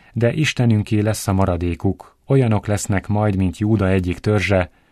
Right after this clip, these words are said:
az ekróniak pedig olyanok, mint a jebusziak. Házam mellett táborozok, hogy megvédjem azoktól, akik arra járnak.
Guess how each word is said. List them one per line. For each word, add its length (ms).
az 200
ekróniak 580
pedig 300
olyanok, 640
mint 200
a 40
jebusziak. 800
Házam 380
mellett 360
táborozok, 680
hogy 200
megvédjem 560
azoktól, 680
akik 300
arra 240
járnak. 560